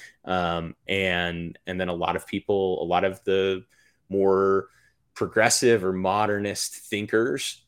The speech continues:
um, left. And it, uh, was around, uh, pretty much around women's ordination and how you interpret scripture. And, and, um,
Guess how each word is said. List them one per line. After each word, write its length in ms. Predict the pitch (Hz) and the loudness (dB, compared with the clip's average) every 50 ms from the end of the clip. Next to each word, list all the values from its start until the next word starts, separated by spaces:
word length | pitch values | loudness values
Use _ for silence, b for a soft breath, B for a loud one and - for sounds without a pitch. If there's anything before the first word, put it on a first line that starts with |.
| _ - | _ -6
um, 380 | 98 95 95 92 90 90 - _ _ - | -4 -2 -2 -2 -4 -4 -8 _ _ -2
left. 400 | 135 147 110 - - - - - - | 0 0 0 -2 -6 -14 -14 -10 -8
And 120 | 101 104 | -6 -6
it, 180 | 98 71 52 - _ - 82 | -6 -6 -8 -12 _ -10 -10
uh, 180 | 101 95 87 92 110 _ _ _ - | -8 -8 -10 -12 -16 _ _ _ -4
was 460 | 101 101 95 95 95 92 90 - - - | 0 2 2 2 2 0 0 -2 -4 -4
around, 680 | 101 101 95 95 90 92 92 92 95 92 90 87 87 - - - | -2 0 0 2 0 0 0 -2 -4 -4 -6 -8 -10 -12 -12 -10
uh, 360 | 69 87 90 90 87 90 - - - _ _ _ _ | -8 -8 -6 -8 -8 -12 -14 -16 -20 _ _ _ _
pretty 200 | - - 170 170 | -2 0 0 0
much 180 | 147 120 - - | -2 -4 -4 0
around 380 | - 117 110 104 98 95 95 - | 2 4 4 4 2 0 -2 0
women's 260 | - 139 156 160 139 147 | 2 4 4 4 6 4
ordination 500 | 139 127 117 107 107 107 - 117 104 101 | 4 4 4 2 0 0 0 -2 -2 -2
and 140 | 92 90 | -4 -4
how 180 | 87 - 110 107 | -2 2 2 2
you 160 | 104 98 98 | 4 2 0
interpret 340 | 98 - - 90 - - - | -4 -4 -6 -6 -6 -8 -10
scripture. 400 | - - - - - - - 78 | -10 -12 -12 -12 -12 -12 -12 -10
And, 320 | 80 80 76 80 78 - - - - - | -12 -12 -12 -12 -14 -14 -18 -20 -20 -16
and, 300 | - 85 82 78 80 80 - _ _ _ | -14 -14 -12 -12 -14 -16 -18 _ _ _
um, 540 | - 85 87 87 85 82 82 82 80 78 - | -8 -4 -4 -2 -2 -2 -4 -6 -8 -10 -14